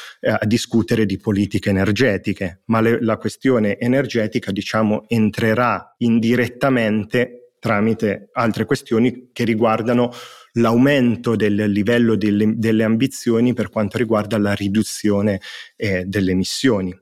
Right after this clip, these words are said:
Ad esempio, un rapporto pubblicato recentemente dal segretariato della Convenzione Quadro ci dice che, stando ai contributi naz-, determinati a livello nazionale presentati finora, non saremo in grado di rispettare gli accordi di Parigi.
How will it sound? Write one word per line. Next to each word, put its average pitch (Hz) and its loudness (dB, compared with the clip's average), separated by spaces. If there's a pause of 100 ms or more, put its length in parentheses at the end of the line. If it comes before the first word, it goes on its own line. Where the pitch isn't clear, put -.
Ad 110 -6
esempio, 101 -2
un 107 0
rapporto 104 -2
pubblicato 98 -2
recentemente 104 0
dal 98 -2
segretariato 104 0
della 104 0
Convenzione 104 0
Quadro 113 0
ci - -6
dice 110 -2 (600)
che, 123 0
stando 120 0
ai 104 -2
contributi 120 0
naz-, 113 -2
determinati 110 0
a 110 0
livello 110 2
nazionale 110 -2
presentati 107 -2
finora, 117 0
non 113 0
saremo 113 0
in 113 2
grado 110 2
di 101 -2
rispettare 104 -4
gli 98 0
accordi 98 -6
di 92 -4
Parigi. 87 -8